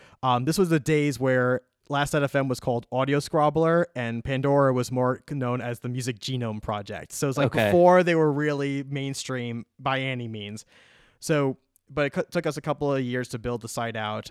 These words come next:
Speaker 1: and, uh, by the time we launched it, Pandora and Last Night F M were huge. And so we decided, my business partner at the time and I decided to pivot, and that's what eventually led us to, uh,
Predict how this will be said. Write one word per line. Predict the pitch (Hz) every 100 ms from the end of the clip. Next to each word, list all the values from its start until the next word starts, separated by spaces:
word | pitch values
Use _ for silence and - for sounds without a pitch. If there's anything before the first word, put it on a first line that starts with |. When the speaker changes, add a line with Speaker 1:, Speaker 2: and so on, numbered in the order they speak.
| _
Speaker 1:
and, | 117 110 107 107 107
uh, | 101 98
by | 117
the | 117
time | 147 135
we | 120
launched | 131 143 143 -
it, | 113 110 _ _
Pandora | - 139 127 123 120
and | 117
Last | 113
Night | 117
F | 110 -
M | 110
were | 107 104
huge. | - 101 95 - -
And | 110 107 104
so | - 104 104 104 _ -
we | 127 120
decided, | 123 - 117 113 110 -
my | 123 113
business | 131 123 123
partner | 120 113 110
at | 107
the |
time | - 110 107
and | 107
I | 104
decided | 104 110 104
to | -
pivot, | 98 151 139 113 - _ _ _
and | 123 110 107 107 104 _ _ _
that's | 131 127
what | 131 123
eventually | 117 120 120 117
led | 107 107
us | 104 -
to, | - 101 98 98 -
uh, | - 98